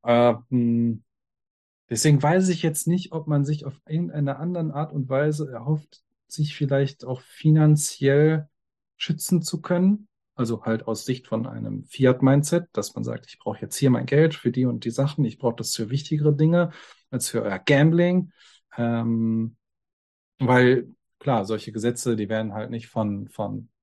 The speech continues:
Bitcoin-Nerds gemacht. Ja, das sind halt einfach nur Politiker und, ähm,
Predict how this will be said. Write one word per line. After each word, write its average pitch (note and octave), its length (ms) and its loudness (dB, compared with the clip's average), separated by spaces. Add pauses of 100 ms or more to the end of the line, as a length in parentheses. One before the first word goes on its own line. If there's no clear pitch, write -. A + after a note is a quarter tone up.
(240)
Bitcoin-Nerds F#2+ 580 2
gemacht. D3+ 360 0
Ja, - 180 -8
das - 200 -12
sind A#2+ 180 2
halt A2+ 220 -8
einfach A#2 380 -10
nur A2+ 180 -8
Politiker F3 640 -2
und, B2 320 -6 (760)
ähm, A2 580 0